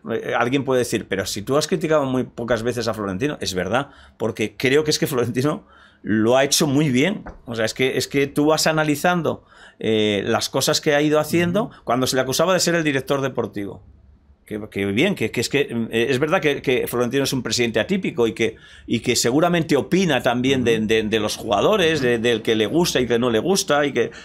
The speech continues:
Speaker 1: eh, y que habla con, con el director general, José Ángel Sánchez, y con la gente que lleva también la parcela deportiva en el Madrid, eh, y que él puede tener, eh, opinión, incluso hasta la última opinión, ¿no?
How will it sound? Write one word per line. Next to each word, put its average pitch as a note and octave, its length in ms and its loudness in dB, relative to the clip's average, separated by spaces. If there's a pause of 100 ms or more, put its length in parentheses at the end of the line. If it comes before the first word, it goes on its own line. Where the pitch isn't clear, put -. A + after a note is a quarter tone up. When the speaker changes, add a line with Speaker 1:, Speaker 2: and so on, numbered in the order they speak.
(120)
Speaker 1:
eh, A2 100 -2
y A2+ 200 0
que A#2 160 2
habla C3 260 2
con, B2+ 260 0
con B2 200 0
el A#2 60 0
director A2+ 380 0
general, B2 380 0
José A#2+ 240 -2
Ángel A#2 220 0
Sánchez, D3 580 -2
y B2+ 140 0
con A#2 500 0
la A2 80 2
gente C3 520 0 (340)
que A#2 160 2
lleva B2 240 2
también A#2+ 280 2
la A2+ 120 2
parcela A#2 340 0
deportiva A2+ 480 0
en A2 80 -2
el G#2+ 80 -2
Madrid, A2 380 0 (340)
eh, A2 540 2
y A#2 140 0
que C3 100 0
él C3+ 100 0
puede C#3 220 2
tener, B2+ 380 0
eh, - 20 -14
opinión, A#2 960 2
incluso C3 460 0
hasta E3 200 0
la B2 120 4
última D3+ 320 0
opinión, G#2+ 480 -4
¿no? F#3 180 -8